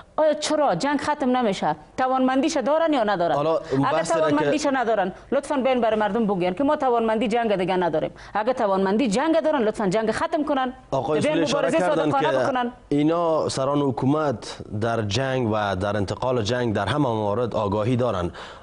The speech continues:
Speaker 2: پارلمان افغانستان واقعاً اگر سران حکومت می‌دانند که اینجا باید جنگ شود و جنگ باید اینجا منتقل شود، پارلمان چی کاری کرده می‌تونه؟ پارلمان باید خاموش بشینه؟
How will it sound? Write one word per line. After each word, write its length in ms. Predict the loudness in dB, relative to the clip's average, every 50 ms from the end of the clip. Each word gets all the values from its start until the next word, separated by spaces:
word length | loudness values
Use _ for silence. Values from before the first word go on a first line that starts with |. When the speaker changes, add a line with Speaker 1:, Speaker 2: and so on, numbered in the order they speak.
| -20 -20 -12 -6
Speaker 2:
پارلمان 400 | -4 -2 0 0 0 0 -2 -2
افغانستان 680 | -2 -4 -4 -4 -2 -2 -2 -2 -2 -2 -2 0 0 2
واقعاً 520 | 2 0 0 -2 -2 -2 -2 0 0 0 -2
اگر 340 | -2 -2 -2 -2 -2 -2
سران 320 | -4 -4 -2 -2 0 0 0
حکومت 360 | 0 0 0 0 0 0 0
می‌دانند 480 | 2 2 2 2 2 0 0 -2 -2 -2
که 100 | 0 0
اینجا 280 | 2 2 2 2 2
باید 240 | 2 0 0 0 -2
جنگ 240 | -2 -2 -2 -2 -2
شود 260 | 0 0 0 0 0
و 100 | 0 0
جنگ 300 | 0 0 0 0 0 0
باید 260 | 0 0 -2 0 0
اینجا 220 | 0 0 0 0 0
منتقل 380 | -2 -2 -4 -4 -4 -4 -4
شود، 440 | -2 -2 -2 -2 0 0 -2 -2 -4 -6 -12 -20 -20 -12 -6
پارلمان 420 | -4 -2 -2 0 0 0 0 -2
چی 120 | -2 -2 -2
کاری 240 | -2 -2 -2 -2 -2
کرده 200 | -2 -2 -2 -2
می‌تونه؟ 260 | -2 -2 -2 -4 -4
پارلمان 440 | -2 -2 -2 -2 -2 -2 -2 -2 -4
باید 280 | -4 -4 -4 -4 -4
خاموش 380 | -4 -4 -2 -2 -2 -2 -2 -4
بشینه؟ 340 | -6 -6 -4 -4 -4 -6